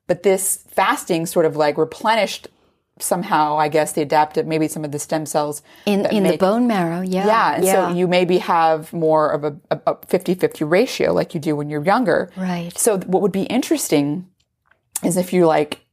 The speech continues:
Speaker 1: somehow did th-, that experiment where you caused, you know, did some fasting and, you know, sort of, um, re-, regenerated that adaptive immune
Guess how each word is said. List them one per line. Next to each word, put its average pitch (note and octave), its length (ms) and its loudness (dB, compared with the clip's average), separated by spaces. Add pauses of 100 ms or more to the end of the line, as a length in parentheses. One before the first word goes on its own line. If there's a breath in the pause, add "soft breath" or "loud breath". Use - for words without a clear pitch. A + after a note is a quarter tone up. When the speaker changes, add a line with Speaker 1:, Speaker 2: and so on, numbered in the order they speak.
Speaker 1:
somehow G3+ 540 0
did F#3+ 180 2
th-, F3+ 160 2
that E3 180 2
experiment E3 540 0
where D3+ 80 0
you D3 140 -2
caused, D#3 520 -2
you D#3+ 120 -4
know, C#3+ 200 -4 (120)
did F3 140 2
some D#3+ 140 0
fasting D3+ 540 -2
and, D3+ 180 -6 (320 loud breath)
you E3 120 -2
know, D3 200 -2
sort C#3 220 -4
of, C#3+ 200 -10 (120)
um, C3+ 480 -8 (480)
re-, - 380 -16
regenerated D#3+ 560 2
that D3 120 2
adaptive D3 460 0
immune D3 480 -6